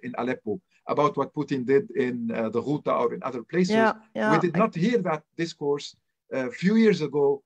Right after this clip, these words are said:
Speaker 1: when this was taking place. So also it
Speaker 2: Exa-
Speaker 1: showed that the narrative of the Syrian people will reach, uh, one day the, uh, mainstream media and will become part of an international, uh, public opinion and public view of what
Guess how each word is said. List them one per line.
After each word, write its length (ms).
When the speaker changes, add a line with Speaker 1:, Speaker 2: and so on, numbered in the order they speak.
Speaker 1:
when 220
this 340
was 220
taking 340
place. 280
So 400
also 280
it 140
Speaker 2:
Exa- 40
Speaker 1:
showed 320
that 160
the 180
narrative 520
of 180
the 80
Syrian 380
people 440
will 320
reach, 560
uh, 200
one 120
day 360
the, 300
uh, 360
mainstream 520
media 520
and 160
will 180
become 320
part 340
of 140
an 100
international, 680
uh, 60
public 360
opinion 460
and 160
public 280
view 260
of 120
what 140